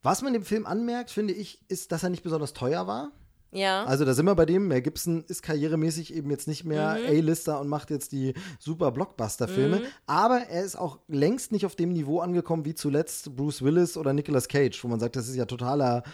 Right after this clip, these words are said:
Speaker 1: totales Trashfest, sondern das ist ein Film, man, man merkt, dass der günstig war, auch nicht so krasse Effekte hat und nicht so ein Riesenbudget, aber damit wird ganz gut gearbeitet.
Speaker 2: Das finde ich auch,
Speaker 1: Also
Speaker 2: ja.
Speaker 1: es ist tatsächlich so, man kann das gut kaschieren,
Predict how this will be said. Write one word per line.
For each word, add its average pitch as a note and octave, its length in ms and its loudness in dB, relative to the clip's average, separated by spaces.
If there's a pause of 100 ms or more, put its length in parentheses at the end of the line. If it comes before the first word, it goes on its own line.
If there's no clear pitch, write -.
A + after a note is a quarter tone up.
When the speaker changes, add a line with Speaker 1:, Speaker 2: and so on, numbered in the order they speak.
(260)
Speaker 1:
totales B2 400 -4
Trashfest, F#3 460 -2
sondern D#3 200 -2
das D3+ 120 -6
ist - 40 -2
ein E3+ 60 -2
Film, G#3+ 380 2 (140)
man, C3+ 240 0 (200)
man B2+ 220 2
merkt, E3+ 340 2
dass G3 80 -8
der D3 100 0
günstig F#3 500 -4
war, A#3 280 -6 (400)
auch D3 120 0
nicht D#3 100 0
so C#3 100 -2
krasse F3+ 440 -4
Effekte E3+ 420 -6
hat D3+ 300 -6
und B2 200 -4
nicht B2+ 140 -6
so B2+ 80 -6
ein A#2+ 60 -2
Riesenbudget, F3 760 -4 (240)
aber E3 220 0
damit E3+ 480 -4
wird F3+ 160 -8
ganz F3 240 -6
gut F#3+ 180 -12
gearbeitet. A#2+ 800 -6
Speaker 2:
Das F#3+ 220 -10
finde A3 160 -10
ich G3+ 100 -10
auch, C#3+ 140 -6
Speaker 1:
Also C3+ 180 -2
Speaker 2:
ja. D#3+ 60 -2
Speaker 1:
es D#3 80 -8
ist E3+ 60 -16
tatsächlich E3+ 420 -4
so, D#3+ 100 -4
man D3+ 160 -2
kann F3 180 -4
das G#3 160 -4
gut F#3+ 160 -10
kaschieren, G#3 520 0